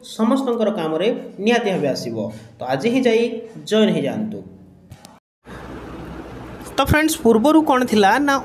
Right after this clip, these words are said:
ଓଟିଇଟି certificate ଆପଣଙ୍କର ସାତ ବର୍ଷ validity ଯେଉଁ ରହିଥିଲା, ଯେଉଁଟାକି ଦେଖନ୍ତୁ, ଆଜିର paper ଆର୍ଟିକଲରେ ମଧ୍ୟ ପ୍ରକାଶ ପାଇଛି ଯେ ଓଟିଇଟି ପ୍ରମାଣପତ୍ର ଆଜୀବନ ବୈଧ।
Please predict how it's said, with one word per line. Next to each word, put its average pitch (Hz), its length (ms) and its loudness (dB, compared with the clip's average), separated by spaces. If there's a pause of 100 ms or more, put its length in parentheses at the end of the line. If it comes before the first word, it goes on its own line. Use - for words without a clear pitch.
ଓଟିଇଟି 285 460 4 (460)
certificate 254 680 0
ଆପଣଙ୍କର 226 600 2 (160)
ସାତ - 460 -2
ବର୍ଷ 226 300 4
validity 185 560 2
ଯେଉଁ 175 160 0
ରହିଥିଲା, 175 380 0 (120)
ଯେଉଁଟାକି 196 360 0
ଦେଖନ୍ତୁ, 208 340 2
ଆଜିର 208 540 2 (140)
paper 165 260 4
ଆର୍ଟିକଲରେ 196 420 2
ମଧ୍ୟ 185 240 0
ପ୍ରକାଶ 180 400 2
ପାଇଛି 156 360 2
ଯେ 262 100 4
ଓଟିଇଟି 254 400 2
ପ୍ରମାଣପତ୍ର 214 600 2
ଆଜୀବନ 196 540 4
ବୈଧ। 156 280 2